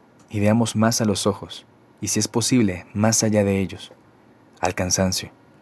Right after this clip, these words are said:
a la tristeza, al amor, a las ganas de salir adelante que este par de cristales revela de cada uno. Veamos al otro en su esencia, en su realidad,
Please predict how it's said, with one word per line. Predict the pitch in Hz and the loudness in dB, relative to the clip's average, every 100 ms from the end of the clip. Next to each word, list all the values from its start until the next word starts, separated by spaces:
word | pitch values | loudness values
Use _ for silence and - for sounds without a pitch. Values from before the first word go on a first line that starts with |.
| _ _ - | _ _ -2
a | |
la | 98 | 0
tristeza, | 98 101 - 104 101 80 - _ _ _ _ - | 0 -2 0 0 0 -6 -14 _ _ _ _ -2
al | 107 104 | 2 2
amor, | 104 120 123 104 | 4 4 4 4
a | 107 | 2
las | 110 107 | 2 2
ganas | 123 139 170 | 4 4 4
de | 151 | 2
salir | - 113 127 | 0 2 4
adelante | 131 120 120 95 95 | 6 6 2 0 -4
que | - | -2
este | 110 120 | 0 0
par | - 127 131 | 2 4 4
de | 139 | 2
cristales | - - - 117 92 85 | -4 -6 -2 -2 -2 -4
revela | - 98 110 113 | -4 -2 0 0
de | 101 | 0
cada | 98 113 117 117 107 | -2 0 2 2 0
uno. | 101 90 82 _ _ _ _ _ _ - | 0 -4 -10 _ _ _ _ _ _ -10
Veamos | 107 120 135 160 170 - | 2 4 6 4 2 2
al | 127 | 4
otro | 135 147 | 4 2
en | 139 | -2
su | - | -2
esencia, | 117 - 120 117 - 85 _ _ _ _ _ _ | -2 0 0 -2 -6 -12 _ _ _ _ _ _
en | 98 98 | -6 -2
su | 104 | 0
realidad, | 101 90 90 90 90 | 0 2 2 0 0